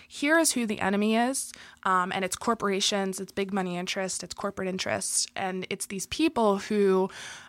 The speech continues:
and, and entities that are extracting our wealth, or who are basically shafting us at every turn that they can. And they're doing it in a really intentional way. And then you have other organizations who are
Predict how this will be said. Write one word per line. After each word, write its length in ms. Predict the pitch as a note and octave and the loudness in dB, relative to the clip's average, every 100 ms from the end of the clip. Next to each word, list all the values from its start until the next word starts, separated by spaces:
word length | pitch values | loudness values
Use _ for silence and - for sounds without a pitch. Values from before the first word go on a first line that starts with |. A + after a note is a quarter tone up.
| - | 0
and, 360 | G#3 G3+ F#3+ - | 2 2 -2 -4
and 120 | F#3+ - | -2 2
entities 640 | D#4+ - A#3+ F#3+ F3+ F3+ | 4 4 2 0 -2 2
that 300 | G3 F3+ - | 6 6 6
are 640 | F#3+ F#3 F#3 F3+ F3+ F3+ - - - - _ | 6 8 8 8 6 2 -2 -14 -20 -20 _
extracting 680 | G#3+ - - A3+ A#3+ B3 G3+ | 4 6 10 8 8 4 2
our 140 | F3 | 4
wealth, 480 | F3 E3 - - - - - | 6 4 4 -12 -18 -20 0
or 100 | G3 | 4
who 200 | G3 G#3+ | 6 8
are 320 | G3 F#3 F#3 - - _ - A3 - | 10 8 6 -2 -20 _ -20 -6 0
basically 340 | G#3+ A3 F#3+ | 0 0 2
shafting 640 | - - G#3 G3+ - F3 | 4 8 8 6 0 -6
us 180 | C#3 - | -6 -2
at 60 | F#3 | -2
every 180 | F3+ | 0
turn 320 | F#3 - F#3+ F#3 | 0 -2 -4 -4
that 140 | - | -6
they 100 | G2 | -8
can. 400 | - - F#3+ D#4+ G#4 - - - | -4 -2 0 -2 -6 -12 -12 -2
And 100 | A3 | 2
they're 100 | A3 | 2
doing 280 | B3+ D4 B3+ | 2 2 2
it 80 | |
in 80 | G3+ | 2
a 20 | |
really 300 | G3 G#3 G3 | 4 4 4
intentional 520 | F3+ - F#3 - F#3 E3+ | 2 -2 0 0 0 -2
way. 360 | E3 G3+ D#4+ - - - | -2 -2 -4 -8 -16 -6
And 100 | A#3 | 0
then 80 | A#3 | 2
you 80 | A#3 | 4
have 160 | A#3+ A3+ | 4 6
other 260 | D#4 F4+ F4 | 8 10 8
organizations 1000 | B3+ G#3+ G#3 G3 F#3 - F#3 F3+ - - | 6 4 2 0 2 2 2 2 0 2
who 460 | A3+ A3 G#3 G3 F#3+ - | 6 10 10 10 8 8
are 720 | G3+ G3 G3 F#3+ F#3+ F#3 | 10 10 10 8 6 4